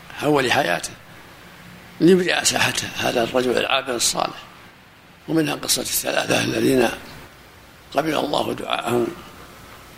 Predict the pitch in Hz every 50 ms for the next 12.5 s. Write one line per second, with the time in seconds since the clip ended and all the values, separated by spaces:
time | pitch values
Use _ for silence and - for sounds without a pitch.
0 | - - - - - - 139 131 131 - 131 139 160 151 127 131 135 127 120 117
1 | 107 113 131 139 135 135 135 123 127 131 127 139 131 127 123 120 123 123 120 120
2 | 123 123 123 - - 156 - - 131 120 - - - - - - - _ _ -
3 | _ _ _ - - _ _ _ - - _ _ _ - - - 127 131 131 131
4 | 131 123 120 117 - - 135 139 143 139 123 120 120 127 127 123 147 147 143 135
5 | 127 120 117 120 135 139 - 135 143 143 - 139 127 123 117 - - - - -
6 | - - - _ _ _ _ _ _ _ - 131 139 139 131 - - - - -
7 | - - - - 143 139 131 135 123 107 - - - 107 104 98 95 127 143 120
8 | - - - - - - - - - - - - - - _ _ _ _ _ _
9 | _ - - - 165 165 - 165 160 156 139 131 131 131 131 123 117 147 151 147
10 | 143 143 139 151 156 135 131 127 123 135 143 139 127 131 131 - - - - -
11 | - - - - - - - - - - 196 185 180 147 - 147 143 - 131 127
12 | 139 131 131 - - 104 107 - - -